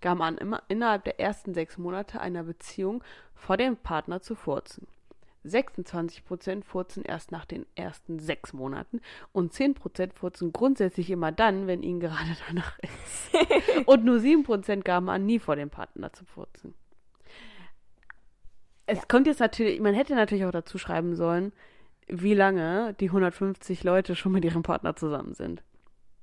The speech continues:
Speaker 2: Ja.
Speaker 1: Weil
Speaker 2: Also, wir können jetzt einmal so von unseren Erfahrungen sprechen. Ne?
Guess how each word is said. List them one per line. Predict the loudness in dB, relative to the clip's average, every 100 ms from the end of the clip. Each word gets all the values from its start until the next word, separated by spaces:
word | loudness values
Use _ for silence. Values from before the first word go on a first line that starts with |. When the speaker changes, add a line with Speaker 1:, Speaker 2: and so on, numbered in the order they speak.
| -20 -20 -12
Speaker 2:
Ja. | -10 -12 -16 -20 -20 -20 -20 -20 -20 _ _ _ -6
Speaker 1:
Weil | 2 4 4
Speaker 2:
Also, | 0 -10 -20 -20 -20 -20 -20 -14
wir | -8
können | -4 -4
jetzt | -4
einmal | -6 -6
so | -8
von | -8 -8
unseren | -6 -6 -6 -6
Erfahrungen | -8 -12 -16 -16 -18 -20
sprechen. | -18 -18 -18 -20 -20 _ _ _ _ -14
Ne? | -12